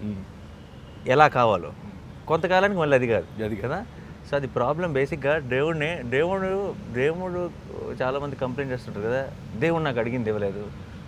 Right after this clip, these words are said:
Speaker 2: ప్రాబ్లం దేవుడు అడిగింది ఇవ్వలే కాదు, నువ్వు అడిగేది మారుతూ ఉంటే దేవుడు కూడా కన్ఫ్యూజ్
Speaker 1: దేవుడు కూడా
Speaker 2: అయిపోతాడు.
Speaker 1: కన్ఫ్యూజ్ అవుతాడు.
Speaker 2: కాన్స్టెంట్‌గా ఇంక మారుతూ
Speaker 1: నీకేం
Speaker 2: ఉంటాడు.
Speaker 1: కావాలో నువ్వు తెలుసుకోరా ఫస్ట్.
Speaker 2: తె-, తెలియదని తెలిసినప్పుడు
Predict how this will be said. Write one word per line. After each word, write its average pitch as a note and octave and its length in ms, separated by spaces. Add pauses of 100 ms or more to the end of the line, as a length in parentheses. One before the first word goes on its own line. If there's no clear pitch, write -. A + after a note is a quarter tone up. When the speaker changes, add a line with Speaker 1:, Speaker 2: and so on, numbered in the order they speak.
Speaker 2:
ప్రాబ్లం G3 460
దేవుడు D#3+ 220
అడిగింది D3+ 300
ఇవ్వలే C3+ 200
కాదు, F#2+ 300 (840)
నువ్వు C3+ 460
అడిగేది E3+ 260
మారుతూ E3+ 360
ఉంటే F#3 180
దేవుడు D#3+ 260
కూడా E3+ 120
కన్ఫ్యూజ్ D3 280
Speaker 1:
దేవుడు C3+ 160
కూడా G3+ 120
Speaker 2:
అయిపోతాడు. - 100
Speaker 1:
కన్ఫ్యూజ్ C3+ 220
అవుతాడు. E3 180
Speaker 2:
కాన్స్టెంట్‌గా F3+ 400
ఇంక C#3 100
మారుతూ C3 220
Speaker 1:
నీకేం F3 300
Speaker 2:
ఉంటాడు. A#3+ 160
Speaker 1:
కావాలో A3+ 200
నువ్వు F3 140
తెలుసుకోరా C#3+ 360
ఫస్ట్. G2 180
Speaker 2:
తె-, E3+ 220
తెలియదని G#3 380
తెలిసినప్పుడు G3+ 600